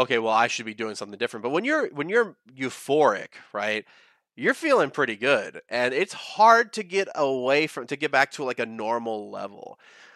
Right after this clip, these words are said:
Um, by the way, I don't know, I don't remember what she <laughs> answered, so I'm not gonna exactly say that, but I'll tell you what happens for, for me, right? Whenever I get too euphoric, um, 'cause I, I tend to do that too, like, sometimes I'm just too, uh, especially, like, my, my, dude, my, my, uh,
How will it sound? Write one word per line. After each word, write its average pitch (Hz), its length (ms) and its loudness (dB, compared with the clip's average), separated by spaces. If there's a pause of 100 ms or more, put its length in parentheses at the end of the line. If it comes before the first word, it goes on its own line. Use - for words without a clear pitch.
(140)
Um, 101 420 -6
by 139 140 6
the 131 60 2
way, 107 100 0
I 120 100 2
don't 131 120 6
know, 131 160 2
I 123 100 2
don't 123 80 2
remember 123 200 -2
what 117 100 -2
she 131 160 -2
<laughs> - 20 -6
answered, 147 400 -2
so 107 180 -4
I'm 110 120 -4
not 107 140 -4
gonna 107 200 -4 (380)
exactly 117 240 -8
say 113 160 -6
that, 104 180 0
but 117 100 0
I'll 127 120 4
tell 143 140 -2
you 131 180 -2
what 113 180 -6
happens 117 440 -2
for, 104 440 -6
for 107 160 -10
me, 107 240 -6
right? 104 240 -2 (340)
Whenever 233 180 4
I 240 60 6
get 214 140 4
too 170 240 -4
euphoric, 151 800 0 (280)
um, 113 240 -4
'cause 127 120 -6
I, 147 200 6
I 151 40 6
tend 165 220 0
to - 60 -8
do 139 140 -2
that 123 200 2
too, 120 260 -8
like, 110 180 -4
sometimes 113 360 -6
I'm 107 140 -8
just 107 280 -10
too, 113 280 -6 (440)
uh, 98 400 -4 (180)
especially, 170 420 0
like, 127 160 -2
my, 113 100 -6 (160)
my, 117 220 -8
dude, 113 180 -4
my, 120 380 4
my, 117 340 0
uh, 98 380 -6